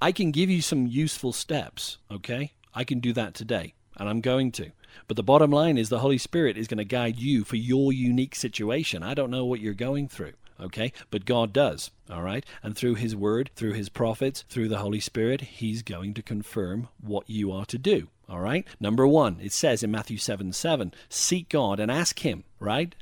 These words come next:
"Ask, seek, knock, and you will receive. Ask the Lord to help you to make the right decision." Number two, get all the facts about your situation. Proverbs twenty-three twenty-three says, "Get the facts at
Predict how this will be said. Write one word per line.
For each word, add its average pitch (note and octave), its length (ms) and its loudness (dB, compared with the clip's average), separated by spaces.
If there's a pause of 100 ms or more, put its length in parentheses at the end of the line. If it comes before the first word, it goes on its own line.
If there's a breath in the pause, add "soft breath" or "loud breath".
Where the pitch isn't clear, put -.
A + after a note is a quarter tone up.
(100)
"Ask, C#3+ 400 -4
seek, B2 440 -2
knock, D3 380 0
and G#2+ 140 -4
you A2+ 160 -2
will F3 180 2
receive. F#2 640 -2 (220 loud breath)
Ask C#3+ 400 -2
the C3 120 2
Lord C#3+ 300 6
to C#3 100 -2
help - 500 0
you F2+ 180 -6
to C#3+ 100 -4
make A2 240 -2
the D3+ 140 -4
right F#2 240 -4
decision." G3 500 -2 (760)
Number C#3+ 220 4
two, F#3+ 400 4
get C#3+ 260 4
all F3 280 8
the F#3 100 4
facts - 680 -4 (100)
about D3 320 2
your E3+ 180 6
situation. F3+ 720 0 (280 loud breath)
Proverbs C#3 400 6
twenty-three B2+ 520 -2
twenty-three A2+ 600 -4
says, F2+ 300 -6
"Get B2 200 -2
the C#3 80 -2
facts - 600 -4 (100)
at C#3+ 180 -6